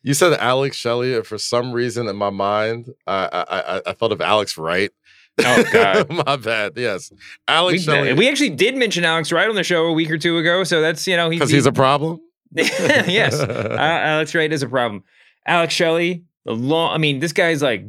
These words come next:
Speaker 2: borderline retired once or twice, went to
Speaker 1: Yeah.
Speaker 2: careers outside. Now he's, machine, the, the Motor City Machine Guns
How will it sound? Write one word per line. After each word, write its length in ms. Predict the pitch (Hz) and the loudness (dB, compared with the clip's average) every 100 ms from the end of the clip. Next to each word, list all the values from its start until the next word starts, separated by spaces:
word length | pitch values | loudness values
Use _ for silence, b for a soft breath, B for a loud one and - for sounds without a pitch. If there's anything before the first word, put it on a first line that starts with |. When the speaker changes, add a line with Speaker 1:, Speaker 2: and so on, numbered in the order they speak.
| 120 | -4
Speaker 2:
borderline 420 | 160 151 147 143 | -2 0 0 -2
retired 560 | 110 - 123 160 165 | -4 0 2 2 0
once 240 | 151 160 151 | -2 -4 -4
or 60 | |
twice, 520 | 147 165 156 156 147 143 | -4 0 2 0 -2 -6
went 360 | 139 139 156 | -2 0 2
to 60 | 170 | 0
Speaker 1:
Yeah. 60 | 170 | 0
Speaker 2:
careers 420 | 147 147 156 151 | 0 2 2 2
outside. 560 | 143 135 170 151 151 | 0 0 0 2 0
Now 180 | 160 165 | 0 -2
he's, 160 | 151 147 B B B | -2 -6 B B B
machine, 920 | 123 117 139 131 147 151 147 185 170 | -8 -4 -2 -2 2 2 2 2 4
the, 180 | 151 143 | 2 2
the 80 | 160 | 0
Motor 200 | 156 147 | 0 0
City 180 | 160 147 | -2 -2
Machine 320 | 139 160 156 | 0 0 0
Guns 320 | 156 147 - | 2 0 -2